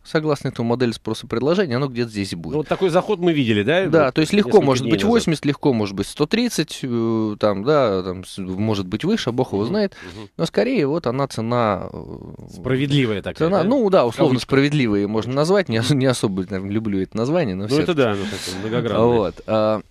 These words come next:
Speaker 1: <clears throat> соответственно, щас мы немножечко, может быть, там вышли выше, чем, э, выше, чем надо.
Speaker 2: Мгм.
Speaker 1: Щас повод скорректироваться. Опять же, доллар начал расти. Вот,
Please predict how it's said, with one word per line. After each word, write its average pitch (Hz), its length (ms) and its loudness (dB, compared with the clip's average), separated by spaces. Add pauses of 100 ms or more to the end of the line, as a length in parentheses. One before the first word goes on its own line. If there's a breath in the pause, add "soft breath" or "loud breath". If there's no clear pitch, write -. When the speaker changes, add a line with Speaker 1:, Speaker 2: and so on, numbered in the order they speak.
Speaker 1:
<clears throat> - 920 -4
соответственно, 147 400 0
щас 180 200 0
мы 127 100 0
немножечко, 117 400 -2
может 98 200 -2
быть, 95 180 -4
там 92 280 -4
вышли 107 260 -2
выше, 113 280 -4
чем, 92 380 -2
э, 87 400 -4
выше, 104 240 -6
чем 101 200 -4
надо. 139 400 2
Speaker 2:
Мгм. 113 100 -10
Speaker 1:
Щас 107 200 -2
повод 104 280 -4
скорректироваться. 101 640 -2
Опять 98 200 -2
же, 92 100 -4
доллар 95 280 -2
начал 90 340 -6
расти. 131 320 -2 (640 loud breath)
Вот, 104 380 2